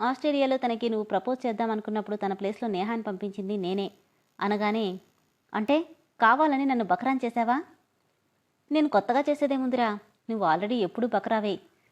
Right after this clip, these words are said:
"రేయ్, నిన్ను!" "నన్నేం పీకలేవులే గాని, ఇక అమృత గురించి మర్చిపోయి ఒక మంచి అమ్మాయిని చూసి పెళ్లి చేసుకుని లైఫ్లో సెటిల్ అవ్వు. అలానే బిజినెస్లో కూడా వంకర టింకర దారుల్లో కాకుండా స్ట్రైట్గా వెళ్ళు. నిజాయితీ ఉన్న చోట విజయం ఆటోమేటిక్‌గా ఉంటుంది.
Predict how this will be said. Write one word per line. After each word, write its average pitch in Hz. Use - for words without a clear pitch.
"రేయ్, 262
నిన్ను!" 233
"నన్నేం 190
పీకలేవులే 247
గాని, 233
ఇక 220
అమృత 220
గురించి 233
మర్చిపోయి 208
ఒక 208
మంచి 220
అమ్మాయిని 220
చూసి 196
పెళ్లి 214
చేసుకుని 214
లైఫ్లో 190
సెటిల్ 190
అవ్వు. 175
అలానే 214
బిజినెస్లో 240
కూడా 226
వంకర 208
టింకర 233
దారుల్లో 202
కాకుండా 196
స్ట్రైట్గా 202
వెళ్ళు. 180
నిజాయితీ 208
ఉన్న 190
చోట 190
విజయం 190
ఆటోమేటిక్‌గా 214
ఉంటుంది. 185